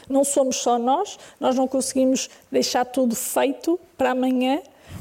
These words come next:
porque amanhã vai lá estar e se não for aquilo vão surgir outras questões, não é? E, sobretudo, também ter esta noção de que, se não há esse equilíbrio,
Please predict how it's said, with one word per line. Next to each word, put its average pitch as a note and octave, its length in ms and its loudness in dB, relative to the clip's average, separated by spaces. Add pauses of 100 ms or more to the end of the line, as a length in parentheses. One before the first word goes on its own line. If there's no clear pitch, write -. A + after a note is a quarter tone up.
porque D4 540 0
amanhã C4 380 2
vai B3+ 160 2
lá B3+ 120 4
estar B3+ 320 -2
e C#4 60 -2
se - 140 -4
não B3 100 -2
for B3 220 -2
aquilo B3 240 -2
vão B3 140 -2
surgir B3 380 -2
outras A#3 360 -2
questões, - 560 -10
não - 160 -8
é? C4 100 -6 (400)
E, C#4 80 0
sobretudo, D4+ 500 0
também D4+ 380 2
ter D4 200 0
esta D4 280 0
noção C4+ 480 2
de C4+ 80 2
que, B3+ 340 0 (380)
se - 200 -4
não D4+ 160 2
há F4 120 0
esse D#4+ 240 0
equilíbrio, B3 800 2